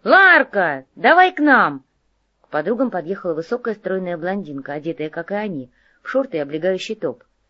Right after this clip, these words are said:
«Приветики!» «Привет!» «Вы одни?»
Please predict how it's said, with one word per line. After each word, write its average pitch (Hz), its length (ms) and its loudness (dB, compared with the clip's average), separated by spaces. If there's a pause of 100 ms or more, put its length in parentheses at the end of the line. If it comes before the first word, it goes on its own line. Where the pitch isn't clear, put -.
(200)
«Приветики!» 262 600 -2 (640)
«Привет!» 160 440 -8 (540)
«Вы 220 140 2
одни?» 320 360 -2